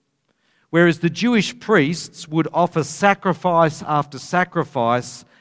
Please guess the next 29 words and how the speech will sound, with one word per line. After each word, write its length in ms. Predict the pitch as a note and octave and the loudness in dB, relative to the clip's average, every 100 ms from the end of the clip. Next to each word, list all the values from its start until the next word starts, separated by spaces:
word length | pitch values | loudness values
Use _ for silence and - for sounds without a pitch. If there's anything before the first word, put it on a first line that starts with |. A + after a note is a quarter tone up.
| _ - | _ -6
at 160 | D3+ | -4
the 80 | C#3+ | -4
temple 480 | C3+ D#3 F3 D3+ D#3+ | -6 -4 -4 -2 -2
in 140 | D3 | -2
Jerusalem, 720 | B2 C3 D3 C#3+ B2+ A2 C3 - - _ | -4 -2 -2 -2 -8 -10 -10 -18 -20 _
carrying 460 | - E3+ F#3 F#3+ F3 | -2 4 4 4 0
the 100 | D3 | -4
blood 600 | B2 C#3 E3 D3 A#2 A2 - _ _ _ _ _ - | -2 2 4 4 2 -4 -16 _ _ _ _ _ -6
of 120 | C#3+ | -4
the 100 | C#3 | -4
sacrifices 840 | B2+ F3 F3 D#3+ - C3+ C3 B2+ - | -2 0 0 -4 0 2 2 -4 -4
into 320 | F#3 G3 F3 | -2 0 -2
the 200 | C#3 C#3 - | -2 -4 0
earthly 680 | D#3 E3+ E3 - C#3+ C3 | 4 4 2 -2 -4 -4
temple 420 | B2 - D#3 D3 C3 | -6 -6 -6 -6 -8
sanctuary, 680 | - E3+ F3 A#2+ G#2 A2+ A2 _ _ _ _ _ _ _ _ _ | -4 -4 -4 -8 -8 -10 -16 _ _ _ _ _ _ _ _ _
Jesus, 1000 | _ D#3+ A3 C#4 - A2+ B2+ E3 - - _ _ _ _ | _ 6 8 6 4 -4 -6 -8 -14 -18 _ _ _ _
by 140 | C3+ | -4
contrast, 720 | C#3 E3 F#3 D#3 A2 B2 B2+ - | -2 -2 -2 -2 -2 -2 -2 -2
as 220 | D#3 D3 | -2 0
the 120 | D3 | -2
one 520 | C3 C3+ F3 F3+ D#3+ | -2 2 2 2 0
true 420 | - - G3+ A3 | -8 -2 0 0
high 300 | D3+ C#3+ A#2+ | 0 0 0
priest 520 | A2 B2+ A2+ D3 - - | -2 -6 -6 -6 -12 -4
raised 420 | B2+ D#3+ F3 D#3 | 2 4 4 -2
from 200 | - C#3 | -8 -8
the 80 | B2+ | -4
dead, 520 | C#3+ D3 A2 D#3+ E3 | 0 0 0 -4 -6